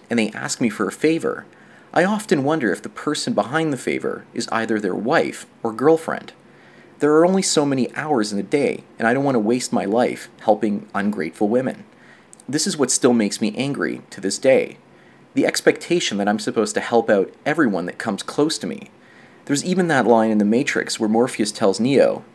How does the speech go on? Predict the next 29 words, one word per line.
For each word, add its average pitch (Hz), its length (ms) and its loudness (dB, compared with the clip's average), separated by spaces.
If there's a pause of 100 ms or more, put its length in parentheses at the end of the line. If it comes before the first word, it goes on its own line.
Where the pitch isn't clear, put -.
(380)
"Anyone 139 500 2
that 117 140 2
we 104 100 0
haven't 120 280 0
unplugged 123 440 -2
yet - 240 -2 (160)
could 107 160 -2
be 107 140 0
an 117 80 0
agent." 143 440 -6 (520)
And 135 80 2
essentially, 135 600 0
any 151 220 0
married 127 400 2
man 143 180 2
out 101 200 -2
there 50 280 -2 (120)
that - 140 -6
isn't 139 220 0
single 117 460 0
can - 220 -6
easily 147 340 0
become 113 340 0
an 107 140 -2
agent 120 560 -4
for - 160 -4
his - 120 -2
female 98 360 0
partner. - 500 -2